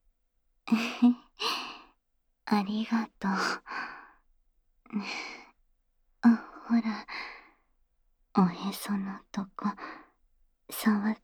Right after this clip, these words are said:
てみて。うん。これは陰門っていうの。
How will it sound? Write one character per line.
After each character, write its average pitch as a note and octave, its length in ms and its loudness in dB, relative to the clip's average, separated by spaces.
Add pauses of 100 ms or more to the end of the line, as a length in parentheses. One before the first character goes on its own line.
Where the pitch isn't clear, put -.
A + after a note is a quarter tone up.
(100)
て A3+ 140 2
み A3 200 -2
て。 - 200 -14 (4000)
う A3+ 40 8
ん。 G#3+ 200 6 (1600)
こ - 120 4
れ F#3+ 40 6
は G3 680 0
陰 F#3+ 100 6 (120)
門 G#3 460 2
っ A3 40 -10 (580)
て A#3 100 6
い A3+ 260 8
う A3+ 240 4
の。 F#3 80 -8